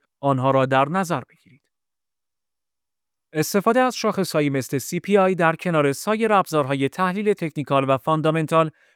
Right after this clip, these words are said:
به شما کمک می‌کند تا در معاملات فارکس و پراپ تریدینگ خود تصمیمات آگاهانه تری بگیرید و احتمال موفقیت تریدهای خود را افزایش دهید. سوالات متداول.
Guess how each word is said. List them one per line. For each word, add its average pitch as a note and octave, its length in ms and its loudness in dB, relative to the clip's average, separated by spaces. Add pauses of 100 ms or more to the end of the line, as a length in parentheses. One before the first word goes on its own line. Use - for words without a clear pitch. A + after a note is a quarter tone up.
به C4+ 80 -4
شما G3 280 2
کمک D3 380 0
می‌کند D3+ 360 -2
تا C#3+ 160 -2
در C3 180 4
معاملات D#3 560 0
فارکس C#3+ 440 -2
و C3+ 80 0
پراپ D3+ 260 0
تریدینگ G3 440 -2
خود E3 240 0 (320)
تصمیمات F3+ 560 0
آگاهانه B2+ 460 2
تری F#3 220 -2
بگیرید D3+ 460 0 (280)
و C3+ 40 -2
احتمال B2+ 500 2
موفقیت D#3+ 680 0
تریدهای C3+ 520 0
خود B2 220 -4
را B2 260 2
افزایش D3+ 580 -8
دهید. - 300 -20 (2750)
سوالات G#3 540 2
متداول. D3 680 -2